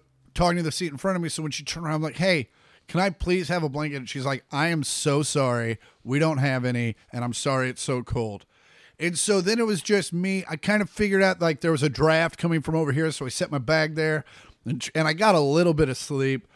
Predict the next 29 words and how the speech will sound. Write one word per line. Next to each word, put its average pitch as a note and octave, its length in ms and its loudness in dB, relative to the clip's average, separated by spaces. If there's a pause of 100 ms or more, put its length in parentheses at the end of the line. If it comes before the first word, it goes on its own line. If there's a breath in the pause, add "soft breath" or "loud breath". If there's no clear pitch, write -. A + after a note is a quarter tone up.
(340 soft breath)
but C3+ 380 8 (560)
fuck, G3 800 4
man. D#3 500 -4 (340)
I've F#3+ 240 4
never, F#3 380 2
like, D#3 420 2
wanted F3 240 2
to E3 80 0
get F3 140 2
off E3 160 4
a D#3 80 0
plane D#3 320 2
so E3+ 220 0
bad E3 280 2
just - 360 2
to D#3+ 180 4 (360 soft breath)
warm E3 480 6
up. E3+ 300 4 (480)
Like, B2+ 100 -6
it D3 40 0
was D3 120 2
just, D3+ 240 -2
I D#3+ 80 0
just, E3+ 300 2
I'm D#3+ 80 -10
tired F#3 340 4
of F#3+ 60 0
being F#3 240 2
cold. G3 500 6